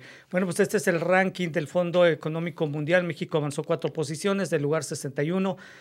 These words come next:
se ubicó en el lugar cincuenta y siete de cinco, ciento cuarenta economías estudiadas en este ranking. Y bueno, vamos a hacer, este, no sé, vamos a la pausa, productor, ¿no? Le continuamos.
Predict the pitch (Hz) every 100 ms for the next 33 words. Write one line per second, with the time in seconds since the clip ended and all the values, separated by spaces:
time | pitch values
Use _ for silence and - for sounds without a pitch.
0 | - - - 180 185 180 175 151 165 151
1 | - 156 151 156 147 151 - 190 185 170
2 | 151 147 170 165 - 170 165 - 165 165
3 | - 147 147 143 165 156 170 135 - _
4 | _ _ 165 165 165 143 143 156 156 -
5 | 139 185 165 208 226 233 - _ _ _
6 | _ 156 151 147 160 143 135 135 131 131
7 | 127 - _ - 170 220 214 208 208 196
8 | 180 - 185 185 170 - 160 151 165 175
9 | 160 165 156 135 127 170 175 143 185 185
10 | 143 131 - 147 139 139 202 214 151 160
11 | 147 151 143 156 190 214 214